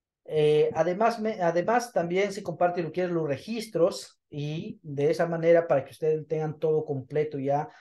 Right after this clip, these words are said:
para que ustedes solamente vayan y a trabajar correspondientemente con este material educativo. Muchas gracias, colegas, y que Dios les bendiga. Y pues si ustedes requieren, ya saben, eh, mi nombre es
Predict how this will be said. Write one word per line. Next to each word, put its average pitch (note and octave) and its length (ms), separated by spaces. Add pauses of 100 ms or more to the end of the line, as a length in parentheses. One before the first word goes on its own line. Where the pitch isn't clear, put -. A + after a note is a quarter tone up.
(140)
para C3 380
que B2+ 100
ustedes D3 300
solamente C#3+ 400
vayan D3 420
y F3 400
a C#3 180
trabajar C#3+ 580
correspondientemente C#3+ 1000
con B2+ 200
este C#3+ 360
material B2+ 420
educativo. A#2+ 520
Muchas F3 400
gracias, E3+ 340
colegas, F3 420 (380)
y B3+ 240
que E3+ 120
Dios E3+ 280
les D#3+ 100
bendiga. F#3 600
Y C#3+ 140
pues C#3+ 180
si C#3+ 140
ustedes A3 260
requieren, G3+ 520
ya D#3 140
saben, F#3+ 480
eh, C#3 340
mi C#3+ 80
nombre F#3 260
es - 220